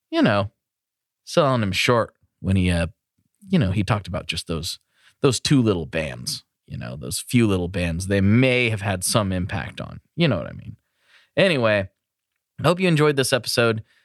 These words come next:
If you really like this podcast and you want to support it and keep it on the airwaves or internet waves, whatever waves these are, I'm not really sure. Bit waves? I'm not sure. What am I talking about? It's late and I'm tired. But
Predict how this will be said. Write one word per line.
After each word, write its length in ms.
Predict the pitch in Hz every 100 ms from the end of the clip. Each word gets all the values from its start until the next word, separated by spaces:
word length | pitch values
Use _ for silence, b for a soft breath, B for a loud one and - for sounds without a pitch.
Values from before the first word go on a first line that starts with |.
| _
If 120 | - 127
you 140 | 143
really 380 | 131 180 185 190
like 240 | 160 156
this 120 | 156 -
podcast 600 | 156 143 139 143 139 135
and 120 | 127
you 60 | 123
want 140 | 123
to 40 | 113
support 380 | 117 - 147
it 120 | 139 110
and 80 |
keep 220 | 113 127 113
it 80 | -
on 320 | 123 120 117
the 300 | 110 110 104 - _ _ -
airwaves 840 | 110 131 123 127 127 123 117 - - _ -
or 60 |
internet 420 | 98 120 143 147 123
waves, 500 | 131 131 139 143 -
whatever 360 | 135 170 110
waves 380 | 98 98 98 95
these 220 | 98 98
are, 300 | 101 104 123 -
I'm 100 | 147
not 160 | 131
really 200 | 123 139
sure. 240 | 131 156 113
Bit 340 | 90 113 -
waves? 500 | 160 185 226 - - - _ _ _ _ _
I'm 100 | 151
not 180 | 190 -
sure. 260 | - 65 - _ _
What 100 | 165
am 80 | 170
I 60 | 101
talking 300 | 95 - 73
about? 220 | 50 50 -
It's 200 | 170 -
late 300 | 139 135 -
and 80 | 117
I'm 140 | 120
tired. 420 | 113 107 107 101 b b b b _
But 260 | 123 120